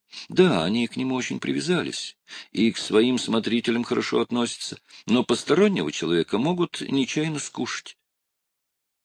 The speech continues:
«Гляди, какие чудеса тут творятся без моего ведома», — подумал Франклин. «Придётся сходить к лагуне.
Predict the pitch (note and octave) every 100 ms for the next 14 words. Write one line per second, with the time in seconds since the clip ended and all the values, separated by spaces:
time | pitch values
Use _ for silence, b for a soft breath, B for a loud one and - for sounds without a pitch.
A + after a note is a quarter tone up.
0 | _ _ - - - - A#1 - - -
1 | - - - - - C#2 - - C2 -
2 | A#1+ C#2 C2 - - b b - F2 C#2+
3 | D2+ E2 D#2 E2+ D#2+ E2+ D#2 D#2+ E2 -
4 | D2+ D#2 D2+ - F2 E2 F2+ F2 _ _
5 | _ _ _ _ _ - - C#3 C3 A#2+
6 | - - - B2+ F2+ F2 - F2+ D#2+ E2+
7 | D#2+